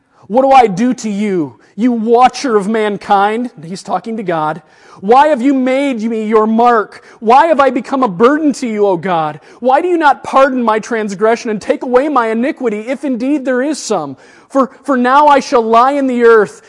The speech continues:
You will seek me, but I shall not be." In comes Bildad.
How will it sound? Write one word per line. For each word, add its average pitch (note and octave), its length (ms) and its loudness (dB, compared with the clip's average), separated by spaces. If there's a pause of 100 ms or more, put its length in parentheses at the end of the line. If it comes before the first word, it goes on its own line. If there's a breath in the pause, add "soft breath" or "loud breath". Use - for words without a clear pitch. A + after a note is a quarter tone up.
You C4+ 160 2
will C#4+ 100 2
seek D4+ 340 -4
me, A#3 140 -6
but A3+ 240 -6
I C#4+ 260 0
shall C4+ 280 -8
not A#3+ 420 -6
be." A3 600 -8 (1400)
In F#3+ 180 -4
comes F#3+ 300 -6
Bildad. C3 640 -8